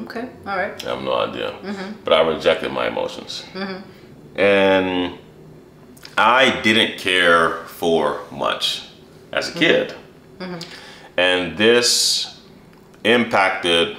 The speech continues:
Speaker 2: relationships that I had with women.
Speaker 1: What do you mean by you, you didn't care for much? Like,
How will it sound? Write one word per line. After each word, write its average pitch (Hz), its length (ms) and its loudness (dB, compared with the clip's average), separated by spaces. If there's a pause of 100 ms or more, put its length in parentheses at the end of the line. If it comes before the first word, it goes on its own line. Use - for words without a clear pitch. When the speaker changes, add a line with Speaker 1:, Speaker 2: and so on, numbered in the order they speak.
(140)
Speaker 2:
relationships 80 720 0
that 73 120 0
I 73 100 2
had 69 240 0
with - 120 -6
women. - 280 -8 (180)
Speaker 1:
What 220 120 4
do 392 60 2
you 381 80 2
mean 294 100 0
by 190 100 2 (100)
you, 202 120 -10
you 190 60 -10
didn't 190 200 -2
care 180 180 -2
for 170 160 -8
much? 151 460 -10 (400)
Like, 160 420 -10